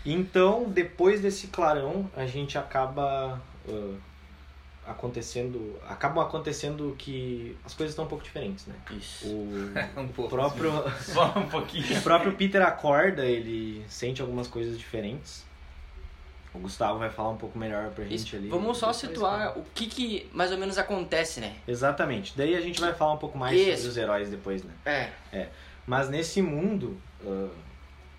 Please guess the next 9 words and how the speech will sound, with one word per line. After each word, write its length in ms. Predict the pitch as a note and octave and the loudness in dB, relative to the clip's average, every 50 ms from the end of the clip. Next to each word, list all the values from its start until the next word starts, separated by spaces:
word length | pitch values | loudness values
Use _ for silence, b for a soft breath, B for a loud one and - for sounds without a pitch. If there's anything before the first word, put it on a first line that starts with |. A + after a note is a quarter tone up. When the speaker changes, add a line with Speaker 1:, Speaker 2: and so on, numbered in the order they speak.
| - - - C#3+ | -20 -18 -16 -12
Speaker 1:
diferente, 760 | A#2 A#2 A2+ - - C3 A#2+ A#2 B2+ D3 E3+ F3 E3 - C3 | -10 -10 -10 -4 0 2 2 2 2 2 0 -2 -4 -6 -4
digamos 340 | B2+ B2 B2+ B2+ C3 B2 | -2 -2 0 0 0 0
assim, 340 | B2 A#2+ - - C#3+ C3+ B2+ - | 0 -2 -2 -4 -6 -8 -8 -4
pós-clarão, 840 | - C3+ D3 E3+ E3+ - - - - - A2+ G#2+ A2 A#2+ C3+ D3+ D#3 - - B B B B B B B B B | 0 4 4 4 2 0 -6 -4 0 0 0 0 0 -2 -4 -4 -6 -10 -12 B B B B B B B B B
a 160 | - A2 A2+ A#2 | 0 0 0 0
gente 480 | A2+ B2 B2 B2+ C3 B2+ - - - - | 0 -2 -2 -2 -2 -4 -6 -10 -4 0
tem 840 | C3 B2 B2+ C3+ C#3 C#3+ C#3+ C#3+ C#3+ C#3+ C#3+ C#3+ C#3+ C#3 C3+ B2 - - - | 0 2 2 0 -2 -2 -2 -2 -2 -2 -2 -4 -4 -4 -6 -8 -10 -8 -4
a 180 | A2+ A#2+ B2+ | -2 -2 -2
Genosha 720 | B2+ C3 D3 D3 C#3 C3+ C#3 D#3 - - - - - A3+ | -2 -2 -2 -2 0 0 0 0 0 -2 -4 -8 -8 -10